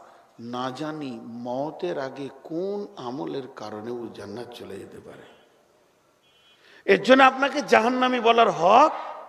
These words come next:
নাই। একটা ইসরায়েলি ঘটনা বলছি, আর ইসরায়েলি ঘটনা যখনই বলে দিব, ইসরায়েলি বলতে বানি ইসরায়েলদের ঘটনা। এই ঘটনাগুলোতে জাল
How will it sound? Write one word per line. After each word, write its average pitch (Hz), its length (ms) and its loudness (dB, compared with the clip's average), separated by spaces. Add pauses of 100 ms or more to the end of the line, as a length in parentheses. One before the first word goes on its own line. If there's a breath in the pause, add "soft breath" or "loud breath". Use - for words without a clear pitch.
(240)
নাই। 127 260 -4 (240 loud breath)
একটা 175 220 -4
ইসরায়েলি 240 800 4
ঘটনা 202 420 2
বলছি, 156 360 -2
আর 143 120 0
ইসরায়েলি 208 600 2
ঘটনা 202 360 2
যখনই 190 360 0
বলে 180 240 2
দিব, 160 280 0 (280 loud breath)
ইসরায়েলি 208 600 4
বলতে 214 300 4
বানি 175 320 2
ইসরায়েলদের 170 540 2
ঘটনা। 160 420 0 (340 loud breath)
এই 208 100 10
ঘটনাগুলোতে 214 800 2
জাল 190 300 0